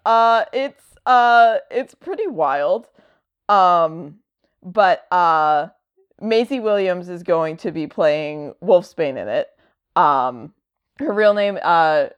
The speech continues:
is, uh, Rahne Sinclair. Um, Rahne, R A H N E. She is Scottish. Um, she was raised by, uh,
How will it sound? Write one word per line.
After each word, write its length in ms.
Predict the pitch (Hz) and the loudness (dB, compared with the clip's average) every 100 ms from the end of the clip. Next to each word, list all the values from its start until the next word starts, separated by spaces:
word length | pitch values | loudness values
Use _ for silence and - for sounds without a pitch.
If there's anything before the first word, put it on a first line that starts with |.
| - | -6
is, 440 | 165 156 156 _ _ _ _ 151 | -6 -6 -12 _ _ _ _ 0
uh, 200 | 156 147 | 2 2
Rahne 600 | 147 185 185 196 208 214 - | 2 0 0 -4 -8 -14 -10
Sinclair. 800 | - 196 202 185 143 139 151 - _ _ _ _ | -6 -6 -4 0 2 2 -2 -4 _ _ _ _
Um, 500 | - 160 147 143 135 - _ | -2 2 2 -2 -8 -16 _
Rahne, 360 | - 175 175 180 - | -4 -2 -2 -6 -2
R 320 | 175 175 190 - | 0 2 0 0
A 480 | 170 165 165 202 - _ _ _ _ | 2 2 0 -8 -12 _ _ _ _
H 260 | 165 160 - | -4 -4 -8
N 240 | 180 175 165 | -8 -8 -10
E. 420 | 156 151 156 196 208 _ | -14 -12 -12 -14 -18 _
She 380 | _ 190 160 143 | _ -12 -8 -6
is 240 | 139 117 | -8 -10
Scottish. 640 | _ - 175 170 185 - _ _ _ _ _ | _ -2 0 0 -6 -10 _ _ _ _ _
Um, 540 | 180 160 147 135 139 - | 2 2 2 -2 -8 -18
she 260 | - - 160 | -20 -14 -12
was 320 | 147 143 - | -8 -10 -10
raised 920 | 190 185 175 190 202 202 208 _ _ _ _ _ _ 165 | -12 -2 0 0 -4 -8 -14 _ _ _ _ _ _ -8
by, 560 | 208 160 151 147 147 - - | 0 4 4 2 -2 -6 0
uh, 540 | 156 147 143 135 131 | 2 2 2 0 -4